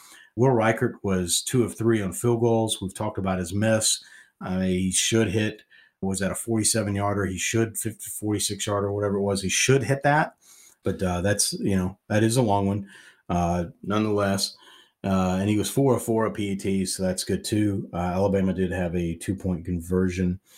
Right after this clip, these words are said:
Uh, Burnip had one point, uh, had one. <laughs> I know, this is my favorite stat line maybe of the game. Uh, Burnip had one punt for thirty-two yards. And, um, and I look at that and I wanna say, "Why is he punting?" And then, uh, I remember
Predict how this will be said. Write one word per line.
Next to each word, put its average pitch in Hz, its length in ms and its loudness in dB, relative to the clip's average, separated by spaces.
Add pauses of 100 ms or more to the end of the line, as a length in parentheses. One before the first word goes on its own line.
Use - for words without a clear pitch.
(380)
Uh, 90 180 2
Burnip 117 420 4
had 107 220 0
one 123 260 4
point, 120 420 0
uh, 104 260 -4
had 107 180 0
one. 117 400 2 (340)
<laughs> - 400 -14
I 123 160 6
know, 110 220 0
this 123 280 4
is 95 100 -10
my 95 220 4
favorite 95 360 -2
stat 95 260 0
line 101 220 0
maybe 98 220 2
of 95 80 2
the 92 80 -2
game. 98 380 0 (300)
Uh, 92 300 2
Burnip 117 360 2
had 101 180 2
one 107 260 0
punt 98 320 -2
for 101 100 -8
thirty-two 104 460 -2
yards. 104 500 0 (380)
And, 98 460 0
um, 90 380 0 (100)
and 98 140 -4
I 95 40 4
look 131 220 4
at 123 100 2
that 113 260 4
and 98 80 -4
I 101 60 0
wanna 98 380 0
say, 95 320 -2 (280)
"Why 110 420 6
is 113 100 0
he 117 120 -2
punting?" 110 420 2
And 101 200 -4
then, 107 260 0
uh, 101 60 2
I 95 260 2
remember 113 520 2